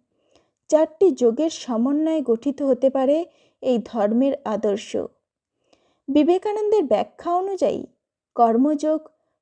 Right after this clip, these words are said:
মানুষকে কর্তব্যবোধে কর্ম সম্পন্ন করতে অনুপ্রাণিত করে। প্রতিটি মানুষ জানে প্রতিটি ক্ষেত্রে তার জীবনের অবশ্য করণীয় কর্মগুলি কি কি। সেই সব কর্ম সম্পাদনে তিনি নিরলস,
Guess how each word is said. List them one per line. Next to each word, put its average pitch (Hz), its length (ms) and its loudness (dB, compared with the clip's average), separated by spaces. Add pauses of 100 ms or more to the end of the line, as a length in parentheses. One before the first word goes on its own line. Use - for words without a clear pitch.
মানুষকে 240 560 -2
কর্তব্যবোধে 294 1200 0 (420)
কর্ম 240 380 2
সম্পন্ন 277 760 -2
করতে 240 500 -2
অনুপ্রাণিত 233 640 -2
করে। 214 340 -6 (840)
প্রতিটি 427 420 4
মানুষ 247 560 0
জানে 208 380 -4 (420)
প্রতিটি 254 460 2
ক্ষেত্রে 302 640 -2 (360)
তার 294 260 4
জীবনের 277 520 0 (120)
অবশ্য 262 580 -2
করণীয় 269 560 0
কর্মগুলি 269 680 0
কি 254 260 -4
কি। 226 340 -12 (1080)
সেই 392 260 4
সব 415 180 -2
কর্ম 247 440 0
সম্পাদনে 349 720 -2
তিনি 359 240 -4
নিরলস, 262 640 2